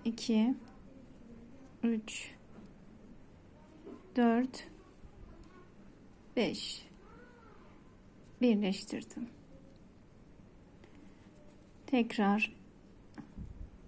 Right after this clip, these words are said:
trabzan oluşturdum. Dört tane bu şekilde yaprak oluşturacağız arkadaşlar. Bir, iki, üç, dört,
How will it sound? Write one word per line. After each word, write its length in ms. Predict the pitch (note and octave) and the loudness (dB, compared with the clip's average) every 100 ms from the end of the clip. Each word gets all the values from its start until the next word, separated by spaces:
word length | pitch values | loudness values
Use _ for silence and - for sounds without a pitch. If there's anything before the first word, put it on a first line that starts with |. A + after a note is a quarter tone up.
| - - - - - - - | -20 -20 -18 -18 -18 -20 -14
trabzan 560 | - A#3 G#3+ G#3+ C4 C#4 | -2 2 4 4 4 6
oluşturdum. 880 | C#4+ C#4 C4+ - C#4 C4 C#4+ C#4 C#4 | 8 6 2 2 2 4 4 4 4
Dört 280 | D#4+ C4 - | 6 6 4
tane 320 | G#3+ G#3+ C4+ | 4 6 6
bu 60 | C#4 | 4
şekilde 380 | G#3+ G#3+ G#3+ | 2 2 4
yaprak 420 | C4 G#3+ - G#3 - | 6 4 4 0 0
oluşturacağız 680 | G3 - - A3+ G#3 G3+ | -4 -4 -10 -6 -4 -2
arkadaşlar. 580 | - A3 - A#3 - B3+ A#3+ A3 | -6 -8 -8 -8 -8 -10 -4 0
Bir, 400 | G#3 G#3+ G#3+ - - - - - A#3 | 2 2 -2 -10 -18 -20 -20 -6 -4
iki, 460 | A3+ - G#3 G#3+ - - - - - - | -4 0 0 0 -4 -16 -20 -20 -16 0
üç, 380 | G#3+ G3+ - - - - | 0 0 -4 -12 -14 0
dört, 540 | G#3+ G#3+ C4 C#4+ - | 4 6 6 2 -2